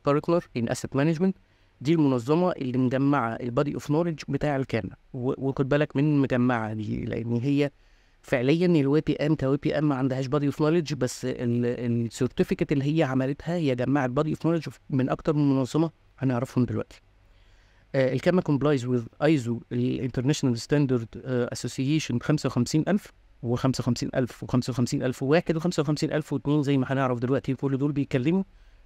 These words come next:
عن السبجكت بتاع الاسيت مانجمنت. آم،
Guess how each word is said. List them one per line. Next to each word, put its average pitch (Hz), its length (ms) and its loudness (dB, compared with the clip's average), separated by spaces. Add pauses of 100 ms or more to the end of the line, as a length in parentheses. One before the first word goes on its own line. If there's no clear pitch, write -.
عن 147 420 4
السبجكت 131 540 -2
بتاع 127 120 0
الاسيت 127 300 -6
مانجمنت. 107 320 -2 (1500)
آم، 123 1200 4